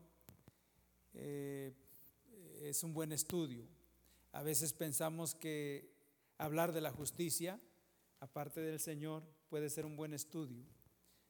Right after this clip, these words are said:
Pero ¿cuántos realmente sabemos que todo eso se encuentra en la persona de nuestro Señor Jesucristo?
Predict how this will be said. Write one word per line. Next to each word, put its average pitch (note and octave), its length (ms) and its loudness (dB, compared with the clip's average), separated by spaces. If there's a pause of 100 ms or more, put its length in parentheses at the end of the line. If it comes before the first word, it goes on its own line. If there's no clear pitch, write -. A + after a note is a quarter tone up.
(160)
Pero C3 160 -8
¿cuántos C#3 440 -4
realmente C#3 460 -4
sabemos C3+ 540 -4
que C3 360 -8 (1040)
todo C#3+ 280 0
eso C#3+ 160 0
se C#3 140 -4
encuentra C3+ 500 -6
en B2 60 -6
la C3 80 -6
persona C3+ 480 -6
de C3 80 -6
nuestro C3 260 -8
Señor C3 260 -8
Jesucristo? A#2+ 640 -10